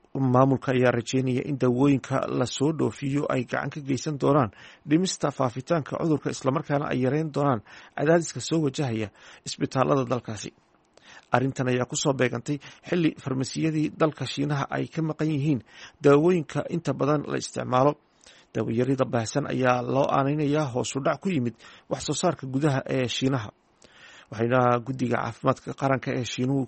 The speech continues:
joojiyeen ku dhawaaqista tirada maalinlaha ah ee dadka u dhinta fayraska corona. Waxaa la rumaysan yahay in kumanaan qof ay maalin kasta u dhintaan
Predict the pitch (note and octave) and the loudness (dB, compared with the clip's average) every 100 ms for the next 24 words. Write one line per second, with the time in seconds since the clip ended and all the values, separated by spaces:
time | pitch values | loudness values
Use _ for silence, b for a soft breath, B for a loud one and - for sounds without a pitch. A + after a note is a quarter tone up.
0 | - - C3 A#2+ C3+ B2+ C#3+ C#3+ C3+ B2 | -8 -4 -4 -4 -2 0 0 0 -2 0
1 | A#2+ A#2 D3+ - A2+ B B B - D3+ | 0 0 -4 -6 -10 B B B 0 2
2 | E3 C#3 B2+ B2 B2+ D3+ B2+ C3+ C#3 C#3 | 4 4 4 4 4 0 -2 -4 -4 -6
3 | - - - D3 C3+ C#3 B2+ C3+ B2 - | -8 -10 -4 -2 -2 -4 -2 -2 -2 -10
4 | A#2+ B2 B2 A#2+ A#2+ _ _ B B B | -8 0 2 0 -4 _ _ B B B
5 | B B B - A2+ B2 B2 A#2+ - D#3 | B B B 0 4 4 4 0 -2 -2
6 | A#2+ G#2+ - D3+ C#3 C3 C3 C3+ D3 D3+ | -2 -4 -4 -4 -4 -2 0 2 2 0
7 | C#3 - C#3 B2 B2 A#2+ E3+ C#3 - - | -4 -2 0 2 2 2 0 -4 -6 -6
8 | - C3+ B2+ C#3+ A#2+ | -4 -4 -4 -2 -2